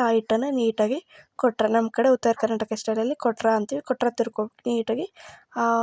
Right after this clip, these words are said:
ನೀರು ಓದಾಡ್ತಿರ್ತಲ್ಲ, ಆ ಹಿಟ್ಟನ್ನು ನೀಟಾಗಿ ಒಂದು ಸ್ಪೂನ್ ಮೂಲಕ ನೀಟಾಗಿ ತಿರ್ಕೋಬೇಕು.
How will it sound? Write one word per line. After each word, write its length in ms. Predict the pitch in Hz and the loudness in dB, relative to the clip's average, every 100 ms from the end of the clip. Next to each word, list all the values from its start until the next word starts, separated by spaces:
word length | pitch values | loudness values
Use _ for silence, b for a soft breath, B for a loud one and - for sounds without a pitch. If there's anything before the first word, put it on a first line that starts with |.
| 233 233 | 0 -2
ನೀರು 220 | 226 233 226 | -4 -4 -2
ಓದಾಡ್ತಿರ್ತಲ್ಲ, 640 | 226 220 220 - - - 269 | -2 -2 -4 -8 -10 -6 0
ಆ 20 | 247 | 0
ಹಿಟ್ಟನ್ನು 320 | 233 - 262 247 | 0 -4 -4 -4
ನೀಟಾಗಿ 420 | 247 233 233 339 - B B B _ 233 | -4 -4 -4 -4 -8 B B B _ -4
ಒಂದು 200 | 226 226 | -4 -4
ಸ್ಪೂನ್ 280 | - 240 240 226 | -6 -4 -2 -2
ಮೂಲಕ 320 | 226 - 277 | -4 -4 -2
ನೀಟಾಗಿ 420 | 262 240 240 262 339 - _ _ _ _ _ - | -2 -2 -2 -4 -6 -12 _ _ _ _ _ 0
ತಿರ್ಕೋಬೇಕು. 680 | 247 - 226 214 202 - | 0 2 0 0 -4 -6